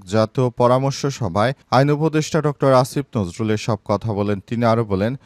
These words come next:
আপনারা জানেন এখন সেফ এক্সিট নিয়ে নানা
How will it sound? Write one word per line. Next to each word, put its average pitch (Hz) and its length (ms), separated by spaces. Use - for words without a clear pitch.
আপনারা 160 480
জানেন 120 360
এখন 120 380
সেফ 127 280
এক্সিট 107 400
নিয়ে 98 220
নানা 107 200